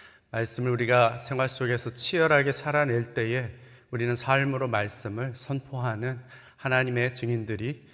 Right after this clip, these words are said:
되는 것입니다. 여러분 한 분 한 분 오늘 하루도 이 땅 가운데에서 예수 그리스도 되신, 그리고 말씀이신 그분을 따라서 말씀을 치열하게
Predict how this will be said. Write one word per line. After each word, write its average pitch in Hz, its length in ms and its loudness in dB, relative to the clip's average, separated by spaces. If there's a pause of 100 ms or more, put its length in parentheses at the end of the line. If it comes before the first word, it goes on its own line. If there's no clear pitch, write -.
(120)
되는 123 300 -2
것입니다. 95 640 -6 (420)
여러분 113 260 -2
한 135 220 -2
분 135 140 -2
한 131 180 0
분 120 120 -4
오늘 117 200 0
하루도 139 500 -4 (520)
이 117 60 -8
땅 120 240 2
가운데에서 110 840 -4 (380)
예수 117 300 -2
그리스도 123 460 -6
되신, 113 680 -4 (460)
그리고 113 180 -4
말씀이신 113 1040 -2 (340)
그분을 131 520 -2
따라서 107 720 -6 (520)
말씀을 101 420 -6
치열하게 135 680 0